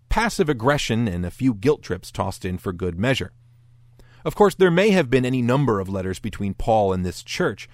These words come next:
There's no reason to think that these are the only two. In fact, there is a Third Corinthians widely believed to be a forgery that didn't make it into the New Testament.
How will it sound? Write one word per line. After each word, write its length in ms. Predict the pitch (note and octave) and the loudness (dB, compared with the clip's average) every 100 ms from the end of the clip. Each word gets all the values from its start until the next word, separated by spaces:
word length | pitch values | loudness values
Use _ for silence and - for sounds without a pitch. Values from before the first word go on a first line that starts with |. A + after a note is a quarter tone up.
| - | -12
There's 160 | - B2+ | -4 0
no 140 | F3 | 2
reason 300 | D3+ E3 A#2+ | 2 2 0
to 80 | A2 | -4
think 240 | - A2 G2 | -4 -4 -4
that 120 | - | -4
these 200 | G#2 G2 | -4 -4
are 60 | |
the 140 | F2+ F2+ | -4 -4
only 280 | F2 E2+ E2+ | -4 -6 -10
two. 420 | - G#3 G#2+ F#2+ _ _ - - | -2 0 0 -4 _ _ -14 -8
In 120 | C#3 | -6
fact, 300 | G#3 F3 - | -4 -4 -4
there 120 | D#3 | 0
is 120 | G3 | 2
a 100 | C3 | 0
Third 360 | G2+ - A3+ G3+ | -4 2 2 2
Corinthians 540 | - F#2 E2+ F2 F#2 | -4 -6 -4 -6 -6
widely 480 | G2 G#2 A#2+ B2 G2+ | -4 0 0 0 -4
believed 340 | F2+ F2+ E2+ - | -4 -4 -6 -8
to 60 | |
be 120 | F2 | -10
a 60 | E2 | -10
forgery 520 | - G3+ C#3+ F2+ E2+ - - | 4 4 4 0 -6 -14 -10
that 180 | G2+ F#2 | -10 -2
didn't 260 | F3 C3 | -2 0
make 260 | A2+ D3+ - | 0 -2 0
it 100 | F#2+ | -6
into 140 | F#2 | -4
the 80 | F#2+ | -6
New 100 | F2+ | -6
Testament. 560 | - E3+ - F#2 E2+ | -4 -6 -6 -10 -12